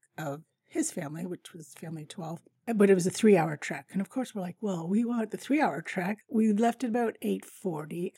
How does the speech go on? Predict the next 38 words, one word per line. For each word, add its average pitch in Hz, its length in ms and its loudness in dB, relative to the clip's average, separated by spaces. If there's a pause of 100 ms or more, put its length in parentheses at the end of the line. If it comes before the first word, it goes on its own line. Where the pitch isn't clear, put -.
So - 120 -6
the 202 100 6
main 226 380 6
things 196 400 2
was, 165 200 -4
like, 160 180 -8 (120)
don't 196 380 2
look 185 220 -4
at 165 240 -6
gorillas 165 480 -6 (380)
straight 185 340 -2
in 165 80 -6
the 170 120 -8
eye, 156 240 -8
especially - 360 -10
silverbacks. 160 680 -10 (540)
Stay 185 460 2
low, 165 360 0
crouch, 175 380 -8 (160)
crouch, 185 280 -6
you 175 160 -4
know, 165 80 -10
kinda 170 220 -6
crunch - 320 0
down 185 320 -2
so - 160 -12
you 170 100 -6
look 170 200 -10
more 151 420 -6 (280)
submissive 196 640 -2
and 170 100 -10
doc-, 165 300 -10
you 196 100 -8
know, 151 160 -10
docile. 180 500 -6 (220)
So 202 120 0
there 185 160 2
was 175 420 -4